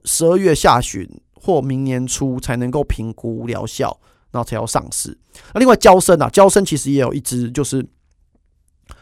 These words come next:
呃，疫苗，呃，目前它大概九月开始有启动，就是现在有六万多名的测试者已经在测试了。所以它目前的进度大概二零二一年会生产大概十亿剂、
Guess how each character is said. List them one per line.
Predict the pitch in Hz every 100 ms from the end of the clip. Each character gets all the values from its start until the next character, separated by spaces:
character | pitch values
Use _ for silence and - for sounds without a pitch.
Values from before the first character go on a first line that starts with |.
| _ _
呃， | 117 202
疫 | 160
苗， | 113 - - _ _ _ -
呃， | 143
目 | 196 269
前 | - 151 135
它 | 147 175 170 170 _ -
大 | 196
概 | 185
九 | - 214
月 | 165 170
开 | 151
始 | 143 123
有 | 120
启 | 123 -
动， | 143 120
就 | 143
是 | 143
现 | 190
在 |
有 | 131
六 | 117 170 220
万 | 143 180 135
多 | 135 131
名 | 120 120
的 | 113 117
测 | - 147
试 | 131
者 | 123 - - _
已 | 107
经 | 120
在 | 131
测 | 123 135
试 | 110 -
了。 | - - _ _ _ _ _
所 | - 226
以 | 226 -
它 | - 240
目 | 277
前 | 185 147 135
的 | 139
进 | 180
度 | 165
大 | 156
概 | 151
二 | - 202
零 | 143 120 120
二 | 180 147
一 | 147
年 | 135 120
会 | 123 147
生 | - 139
产 | 131
大 | 110
概 | 123 120
十 | - - 123
亿 | 220 160
剂、 | - 156 -